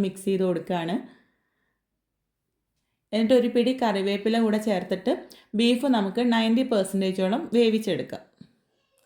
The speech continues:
ബീഫ് നല്ലപോലെ അങ്ങോട്ട് വെന്ത് ഉടഞ്ഞു പോകാൻ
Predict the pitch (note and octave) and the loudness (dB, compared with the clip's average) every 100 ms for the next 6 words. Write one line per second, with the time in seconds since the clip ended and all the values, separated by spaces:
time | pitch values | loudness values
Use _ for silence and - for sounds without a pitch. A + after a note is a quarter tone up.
0 | _ _ _ _ _ A#3 A#3+ D4+ D4+ C4 | _ _ _ _ _ 2 4 4 2 2
1 | B3+ C#4 C4+ A#3+ A#3 A3+ C#4 B3 A3+ G#3+ | 2 0 0 0 2 0 0 0 2 2
2 | A3 C4 A#3+ A3 A3+ C4 B3 G#3+ | 2 2 2 2 2 2 2 2